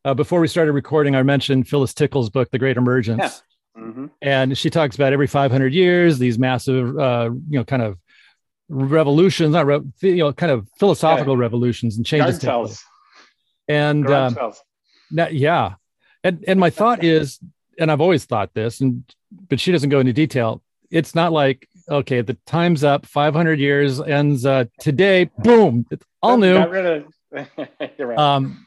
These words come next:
Speaker 1: I mean, it always happens in little pieces, kind of picking away,
Speaker 2: Yeah.
Speaker 1: and eventually, you know, something new begins to emerge.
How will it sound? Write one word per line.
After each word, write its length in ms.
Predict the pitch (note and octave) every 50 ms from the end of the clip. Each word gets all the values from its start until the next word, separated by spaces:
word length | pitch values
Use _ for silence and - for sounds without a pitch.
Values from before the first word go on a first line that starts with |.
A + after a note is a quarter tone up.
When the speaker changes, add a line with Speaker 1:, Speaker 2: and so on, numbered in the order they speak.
| _ - F#3
Speaker 1:
I 60 | E3+
mean, 160 | E3+ E3 D#3+
it 60 | E3+
always 240 | F3 F3+ G#3 G#3 -
happens 380 | E3 F#3 F3+ E3+ F#3 F3 D3+ D3
in 120 | D3 C#3
little 340 | C3+ C#3+ D#3+ F3+ F#3+ F#3+ F3
pieces, 840 | B2 - - - E3 D#3+ - - D#3+ D#3 D#3 D3+ D3+ C#3+ C3 - - _
kind 180 | - C#3+ C#3 C3
of 120 | A#2 - -
picking 280 | - F#3 - F3+ F3
away, 600 | E3 D3+ C#3+ C#3 C3+ C3+ C3+ C3+ C#3 C3+ C#3 C#3 _ _ _ _ _ _ _ _ -
Speaker 2:
Yeah. 120 | F3 C#3 C3
Speaker 1:
and 120 | B2+ B2
eventually, 840 | A2+ G#2 C#3 D#3 E3 - - E3 D3 C#3 C3+ C3 C3 B2+ B2+ B2 A2+ _ _ _ _ -
you 60 | E3
know, 100 | C3+ C3
something 480 | - - - D3+ D3 A2+ C#3+ C#3 C3+ C3
new 160 | C3+ C#3 C#3
begins 360 | A#2+ C3 A#2 B2+ C3 B2+ A2+ -
to 100 | - B2
emerge. 560 | A#2 A#2 B2 B2+ A#2+ A2+ A2+ G#2 - -